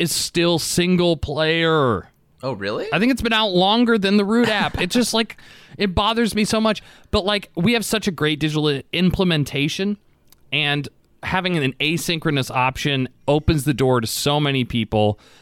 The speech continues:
Speaker 1: and just lets people that were gonna play in real life anyway just get that extra games and those extra reps of, of finding those strategies. And, yeah, we all know that there's part of the game that's missing, but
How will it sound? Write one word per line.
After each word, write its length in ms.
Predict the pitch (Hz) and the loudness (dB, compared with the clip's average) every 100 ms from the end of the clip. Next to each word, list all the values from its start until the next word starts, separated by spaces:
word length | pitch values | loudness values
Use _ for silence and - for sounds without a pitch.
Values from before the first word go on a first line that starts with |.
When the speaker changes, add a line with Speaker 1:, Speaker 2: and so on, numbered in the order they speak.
| - - | -12 -4
Speaker 1:
and 280 | 220 226 | 0 0
just 380 | 165 160 175 - _ _ _ _ - | -2 -2 -2 -4 _ _ _ _ -6
lets 340 | 147 143 160 - | 0 0 0 -2
people 340 | 190 180 165 | -2 2 0
that 220 | 143 147 | 0 -2
were 140 | 131 135 | 0 0
gonna 180 | 139 147 | 0 -2
play 260 | 147 151 151 | 0 0 0
in 80 | |
real 160 | 143 151 | 0 2
life 180 | 143 139 | 2 0
anyway 420 | 175 160 143 139 | 0 2 0 0
just 280 | 117 165 - | -2 -4 0
get 160 | 175 | -2
that 220 | 170 156 - - | 0 -2 -4 -6
extra 480 | 143 - - 165 156 | -4 -4 -6 -2 -2
games 400 | 117 135 156 131 | 0 0 0 0
and 140 | 113 | 0
those 140 | 110 110 | 0 -2
extra 460 | 135 - - 147 | -4 -4 -4 0
reps 440 | 120 127 117 - - | 0 0 -2 -4 -4
of, 240 | 101 - | -4 -2
of 200 | 117 98 | -4 -4
finding 400 | - 143 151 147 | -2 -2 0 0
those 160 | 139 131 | 0 -2
strategies. 640 | - 123 127 135 139 139 127 | -2 -2 0 -2 -2 0 0
And, 160 | 120 - - - - | 0 -2 -20 -20 -6
yeah, 180 | 226 147 | -2 0
we 160 | 151 | 0
all 160 | 185 190 | 2 4
know 300 | 170 151 151 | 2 2 0
that 260 | 139 117 - - - - | 0 0 -2 -10 -20 -2
there's 180 | 143 - | -2 -2
part 380 | - 160 160 160 | -4 0 0 0
of 120 | 156 | -4
the 60 | |
game 300 | 156 160 165 | -2 -2 0
that's 200 | 165 - | 0 0
missing, 420 | 175 170 - 196 190 | 0 0 0 0 2
but 260 | 156 139 | 0 -4